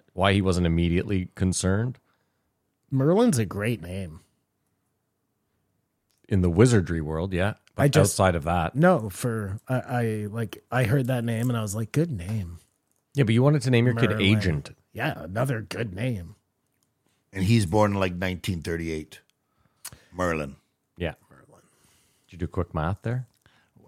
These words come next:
Speaker 3: Uh, it took actually a while. <laughs> Yeah, well, I'm glad you guys were talking. <laughs> Uh, bats live to be forty years.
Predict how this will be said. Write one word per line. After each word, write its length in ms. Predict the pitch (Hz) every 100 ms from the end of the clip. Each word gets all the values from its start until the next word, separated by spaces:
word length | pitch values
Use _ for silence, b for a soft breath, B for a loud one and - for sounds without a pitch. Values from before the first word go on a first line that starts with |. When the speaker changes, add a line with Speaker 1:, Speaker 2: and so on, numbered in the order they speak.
| 76
Speaker 3:
Uh, 60 |
it 140 | 80 78
took 160 | 73
actually 260 | 78 76 73
a 60 | 76
while. 300 | 76 71 -
<laughs> 60 | -
Yeah, 340 | 92 95 90
well, 200 | 95 95
I'm 60 | -
glad 160 | 104
you 60 | 101
guys 180 | 101 98
were 80 |
talking. 420 | 98 98 101 98 87
<laughs> 60 | 123 - - - - - - - - - 196 - 185 - - - - - - - _ - - - _ - _ B B B B
Uh, 140 | 110 113
bats 340 | 101 117 117
live 140 | 120 117
to 60 |
be 80 | 117
forty 280 | 104 110 117
years. 480 | 107 101 139 -